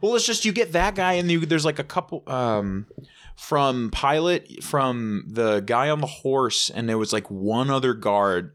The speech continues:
I feel like you get some sort of, for lack of a better term, at least, uh, like, self-reflection.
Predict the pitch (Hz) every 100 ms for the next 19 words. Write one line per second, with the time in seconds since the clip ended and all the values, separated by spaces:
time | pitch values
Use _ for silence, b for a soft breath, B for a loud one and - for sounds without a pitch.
0 | - 98 101 - 107 101 98 - 98 95
1 | 101 98 - _ _ _ _ - - 104
2 | - 107 101 95 85 - - - _ _
3 | - 117 117 120 131 127 120 113 123 117
4 | 120 104 110 117 120 - - - _ _
5 | _ _ _ _ _ _ _ - - 110
6 | 107 104 95 87 76 - _ 92 95 -
7 | - - - 117 117 - 113 - 113 101
8 | - - 71 80